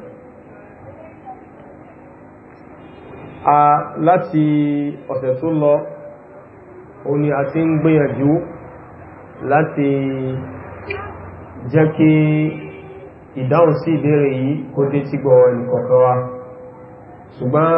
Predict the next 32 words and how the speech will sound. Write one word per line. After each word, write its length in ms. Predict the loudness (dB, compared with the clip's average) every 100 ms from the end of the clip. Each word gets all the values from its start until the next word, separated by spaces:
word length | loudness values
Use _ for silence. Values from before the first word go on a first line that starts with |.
| 2 2
qadara 380 | 4 6 6 4
Allahu 360 | 4 4 6
wa 120 | 4 4
ma 120 | 6
sha'a 320 | 6 4 4 4
fa'al. 440 | 2 2 2 0 0 -4 -8 -8 -6 -6 -6 -6 -6 -8 -10 -12 -12 -12 -12 -14 -14 -8
Ọlọ́run 340 | 0 4 4
Ọba 140 | 4 4
àlékẹ́ 360 | 4 2 2
láti 360 | 4 4 4 4 4 2 0 -2 -4 -6
pè 120 | 0
gbogbo, 260 | 2 2 2
gbogbo 300 | 2 2 2
nǹkan. 360 | 0 0 2 2 0 -10 -12 -10 -10 -10 -10 -10 -8 -8 -8 -10 -10 -10 -4
Bí 120 | 2
Ọlọ́run 340 | 4 6 4 4
Ọba 120 | 4
àlékẹ́ 300 | 2 2 4
lá 80 | 4
bá 120 | 4 2
dẹ̀ 140 | 0
ṣe 140 | -2 -4
fẹ́ 200 | -2 -2
kí 140 | 0
nǹkan 360 | -2 -2 0 2
rí, 140 | 4 2 0 -6 -18 -16 -8
bẹ́ẹ̀ 320 | -2 0 2
náà 220 | 2 2
ló 140 | 4 0
máa 200 | 0 0
ń 200 | 2 4
rí. 140 | 2